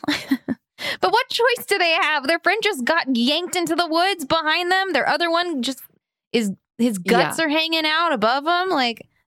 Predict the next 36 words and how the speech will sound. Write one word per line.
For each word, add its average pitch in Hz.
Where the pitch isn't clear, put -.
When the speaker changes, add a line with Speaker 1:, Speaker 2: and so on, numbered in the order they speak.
Speaker 1:
I 226
don't 285
know, 254
guess 247
you 262
gotta -
Speaker 2:
Yeah. 277
Speaker 1:
go 175
in 170
there. 170
Speaker 2:
Yeah, 247
you're 220
right. 202
I 233
think 262
me 233
having 226
seen, 208
like, 180
witch 180
characters 196
everywhere, 202
I 180
probably 180
would 170
be 170
like, 160
"This 320
is 226
also 208
a 147
threat." 151
But -
you 220
know 226
what? 233